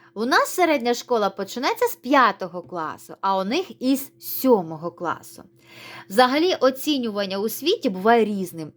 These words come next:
Е, в Україні у нас дванадцятибальне оцінювання, так? Дванадцять балів найвища оцінка, а, або це словесне оцінювання. В усьому світі оцінювання може бути різним. І сто балів,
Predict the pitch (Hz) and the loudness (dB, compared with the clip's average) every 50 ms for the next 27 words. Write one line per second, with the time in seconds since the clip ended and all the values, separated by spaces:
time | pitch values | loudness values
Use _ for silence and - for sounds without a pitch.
0 | - - 202 190 185 185 180 180 180 180 214 226 - 254 254 294 349 571 554 427 | -16 -10 -6 -2 -2 0 0 0 -2 -2 -4 -4 0 2 2 2 2 2 0 -2
1 | 277 220 214 233 294 320 240 196 190 202 202 220 240 240 - 247 233 - 233 196 | -2 -2 0 2 2 2 0 0 0 0 0 0 -2 -2 -4 -8 -4 -4 -4 -2
2 | 180 190 190 175 165 156 147 151 135 - - - - - - - - - 95 98 | 0 0 2 2 2 0 -4 -8 -10 -12 -12 -14 -14 -14 -14 -12 -12 -12 -12 -10
3 | 98 - - - - 349 466 370 247 190 190 185 208 254 285 277 220 190 180 202 | -10 -8 -2 0 2 2 2 0 0 0 0 0 2 0 -2 -2 -6 -4 -2 -2
4 | 208 202 202 196 - 185 185 180 185 175 - - 170 160 165 - - - 427 554 | 0 0 -2 -4 -8 -10 -10 -8 -8 -10 -8 -8 -8 -8 -8 -8 -4 0 0 2
5 | 494 359 - - 233 226 - - - - - - - 208 208 208 208 202 202 - | 2 0 0 0 0 0 -2 -10 -14 -14 -6 2 4 4 6 6 4 4 2 2
6 | - 220 214 208 233 240 220 202 185 - - 190 - - 180 165 180 277 370 403 | 0 -2 -2 0 0 0 0 0 -2 -4 -6 -14 -14 -12 -14 -8 -2 -2 -2 -2
7 | - 330 294 269 277 - 269 269 240 226 220 208 208 196 196 190 190 - - - | -2 -6 -6 -6 -6 -6 -6 -6 -4 -4 -2 -2 -2 -2 -2 -4 -6 -8 -16 -16
8 | - - - 185 190 226 247 240 240 233 - 214 220 - 381 453 440 302 262 - | -14 -14 -12 -2 4 6 8 8 8 8 6 2 -2 0 -2 -2 -2 -2 -4 -4
9 | - 233 320 349 - 269 226 - - 202 196 - 285 320 339 294 233 214 202 196 | -4 -4 -4 -2 0 0 0 0 -2 -6 -6 -4 -4 -2 -2 2 2 2 2 2
10 | 185 190 220 233 226 196 196 196 - 196 190 202 196 190 175 170 160 156 - - | 0 0 2 2 2 0 -2 -2 -2 -2 -2 -2 -2 -4 -6 -6 -10 -8 -2 0
11 | 311 359 349 - - - 202 240 262 262 220 190 196 196 196 190 180 180 175 | 0 0 0 -4 -6 -2 0 2 2 2 2 2 2 4 4 2 2 -2 -6